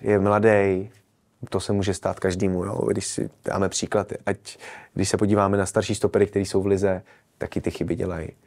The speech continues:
I ve světovém fotbale dělají stopeři chyby. To si myslím, že je jedna z věcí, která je, až ty chyby dělat nebude,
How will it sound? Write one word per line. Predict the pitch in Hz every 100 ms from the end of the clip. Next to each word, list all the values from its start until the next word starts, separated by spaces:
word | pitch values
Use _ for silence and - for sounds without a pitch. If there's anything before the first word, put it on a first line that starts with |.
| _ _ -
I | 95
ve | 92
světovém | - 95 98 92
fotbale | 87 82 90
dělají | 87 87 87
stopeři | - - 92
chyby. | 87 87 82 85 - - - - _ _ - -
To | 98
si | -
myslím, | 104 107 95
že |
je | 98
jedna | 98
z | 95
věcí, | 95 -
která | - 92 92
je, | - _ _ _ _ -
až | 107
ty | 113
chyby | - 107
dělat | 104 98
nebude, | 98 92 98